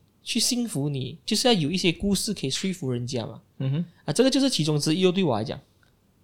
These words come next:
Speaker 2: 但是我觉得这个故事真的是有 bug 啦，就是刚刚跟你讲了。
Speaker 1: 啊，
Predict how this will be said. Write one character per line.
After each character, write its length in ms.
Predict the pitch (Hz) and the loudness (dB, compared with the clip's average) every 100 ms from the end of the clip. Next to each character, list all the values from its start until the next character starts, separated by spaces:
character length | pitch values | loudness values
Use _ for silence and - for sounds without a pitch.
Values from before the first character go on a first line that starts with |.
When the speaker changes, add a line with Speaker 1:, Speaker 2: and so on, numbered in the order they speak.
| _ _ _ _ _ _ _ _ _ | _ _ _ _ _ _ _ _ _
Speaker 2:
但 80 | 226 | 8
是 60 | |
我 40 | 226 | 12
觉 100 | 131 | 12
得 60 | |
这 80 | 127 | 10
个 160 | 143 156 | 8 8
故 160 | 147 | 8
事 120 | 147 139 | 8 10
真 80 | |
的 60 | 131 | 10
是 100 | - | 10
有 100 | 135 | 6
bug 120 | 107 | 6
啦， 280 | 123 120 120 | 4 6 4
就 100 | 120 | 6
是 60 | 139 | 6
刚 120 | 131 | 6
刚 100 | 113 | 4
跟 100 | 110 | 2
你 120 | 104 | 0
讲 200 | 104 101 98 | 2 0 0
了。 100 | 104 - | -6 -4
Speaker 1:
啊， 280 | 151 135 | -4 -2